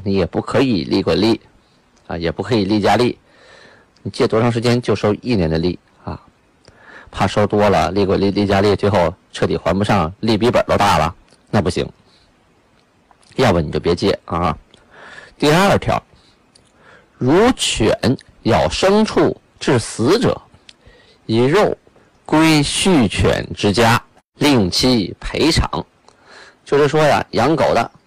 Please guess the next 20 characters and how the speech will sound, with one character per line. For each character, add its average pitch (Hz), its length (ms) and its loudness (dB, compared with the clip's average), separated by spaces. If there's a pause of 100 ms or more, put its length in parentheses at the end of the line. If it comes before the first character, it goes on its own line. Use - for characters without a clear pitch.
(220)
你 120 140 -2
家 175 160 2
的 151 80 2
狗 80 300 -2 (160)
出 135 180 0
去 113 140 -2
把 82 160 -2
人 87 180 -4
家 110 140 0
的 98 80 0
牲 120 200 -4
畜 - 220 -6 (360)
咬 85 140 0
死 98 120 -6
了， 78 140 -2 (960)
那 110 140 -2
比 104 140 -4
如 104 200 2
说 127 220 0
吧， 120 180 -2